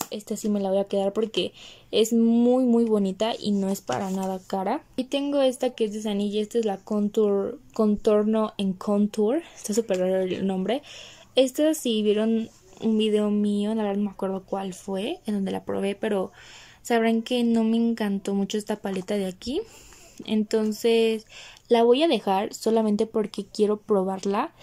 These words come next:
quiero sacarle más provecho, nada más la he ocupado una vez, entonces creo que sí la tengo que comp-, que probar más. Entonces esta, no sé, creo que la vamos a dejar aquí en espera.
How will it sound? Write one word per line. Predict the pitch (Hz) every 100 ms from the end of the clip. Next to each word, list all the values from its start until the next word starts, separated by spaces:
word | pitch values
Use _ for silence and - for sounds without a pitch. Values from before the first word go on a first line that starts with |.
| - -
quiero | - 214 208
sacarle | 202 196 196
más | 196
provecho, | - 196 196 220
nada | 214
más | 208
la | 196
he |
ocupado | 190 185 196 190 185 -
una | 202 196 190
vez, | 190 180
entonces | 196 190 190 196 185
creo | - 196 190
que | -
sí | 185
la | 196
tengo | 190 190
que | 190 -
comp-, | 190 185 - -
que | -
probar | 202 196 190 190
más. | 190 214 - - - - - - -
Entonces | 226 214 220 214 - -
esta, | 233 226 - - 233 233 233
no | 233
sé, | - 220 208
creo | - 233
que | 240
la | 247
vamos |
a | 233
dejar | 196 196
aquí | 196 190 196 196
en | 190 185
espera. | 180 - - 185 247